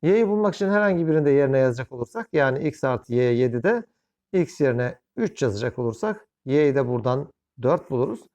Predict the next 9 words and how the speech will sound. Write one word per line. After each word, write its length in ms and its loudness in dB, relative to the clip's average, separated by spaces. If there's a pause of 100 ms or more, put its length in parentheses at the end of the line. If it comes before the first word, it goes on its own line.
(200)
Bize 220 0
sorduğu 420 0
ne? 220 -6 (220)
Y 220 2
üzeri 340 0
x. 300 -6 (480)
Yani 440 0 (260)
dört 240 2
üzeri 560 -2